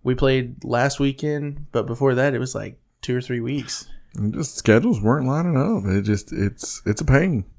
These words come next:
Speaker 1: Yeah, it's, uh, it's not ideal
Speaker 2: <clears throat>
Speaker 1: at
Speaker 2: You
Speaker 1: the
Speaker 2: know,
Speaker 1: moment, so.
Speaker 2: holidays and, you know, jobs and it, it,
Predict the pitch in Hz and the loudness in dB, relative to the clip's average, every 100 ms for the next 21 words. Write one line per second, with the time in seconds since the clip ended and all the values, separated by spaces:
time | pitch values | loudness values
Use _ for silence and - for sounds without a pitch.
0 | - 113 92 120 120 - 113 113 - - | -10 -8 -4 -4 -4 -4 -2 -4 -8 -20
1 | _ _ - - 127 127 127 123 117 120 | _ _ -10 -6 -2 -2 0 -2 -2 -2
2 | 117 110 135 95 - 113 110 104 92 117 | 2 4 4 2 -4 -4 0 2 2 -2
3 | 117 107 - - 120 117 - _ - 113 | -4 -8 -12 -12 -10 -10 -14 _ 4 8
4 | 113 117 110 107 123 117 95 92 90 87 | 10 12 10 8 6 4 2 2 2 0
5 | 92 - - - 98 90 87 95 95 110 | -4 -10 -12 -2 2 2 4 6 6 4
6 | 98 87 87 - - - - - 104 71 | 2 0 -2 -4 -8 -14 -14 -2 0 2
7 | 101 | -2